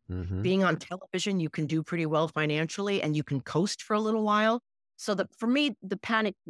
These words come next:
Speaker 2: is largely financial 'cause I grew up, we grew up not having enough money. And it's something that is in my bones. Like,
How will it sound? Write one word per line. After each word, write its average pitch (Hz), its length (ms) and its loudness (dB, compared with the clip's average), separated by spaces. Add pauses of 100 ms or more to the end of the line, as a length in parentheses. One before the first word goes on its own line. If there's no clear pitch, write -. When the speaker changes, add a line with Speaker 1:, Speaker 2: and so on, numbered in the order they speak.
Speaker 2:
is 170 160 -2
largely 185 480 2
financial 131 500 -6 (100)
'cause - 180 -8
I 139 80 2
grew 165 320 0
up, 160 140 2 (100)
we 160 120 -2
grew 180 220 2
up 170 140 2
not 139 180 0
having 123 260 0
enough 117 240 -2
money. 127 260 -4
And 120 100 -4
it's 135 140 -6
something 151 320 0
that 143 140 2
is 135 180 -2 (420)
in 208 160 6
my 170 160 4
bones. 147 520 2
Like, 143 200 -2